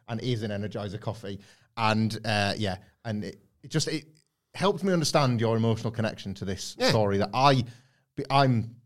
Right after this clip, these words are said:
Speaker 1: I'm, I'm
Speaker 2: It's
Speaker 1: scared.
Speaker 2: very basic.
Speaker 1: I'm scared of,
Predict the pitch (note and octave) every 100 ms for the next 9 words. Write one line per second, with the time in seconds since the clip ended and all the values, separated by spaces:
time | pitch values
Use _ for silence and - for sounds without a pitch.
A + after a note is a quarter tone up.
0 | _ _ - C#3+ - C#3 C3 B2+ F3+ D3
1 | D3 B2 F2+ - - - - D3 D#3 -
2 | C#3 A2 F2+ - _ G2+ F#2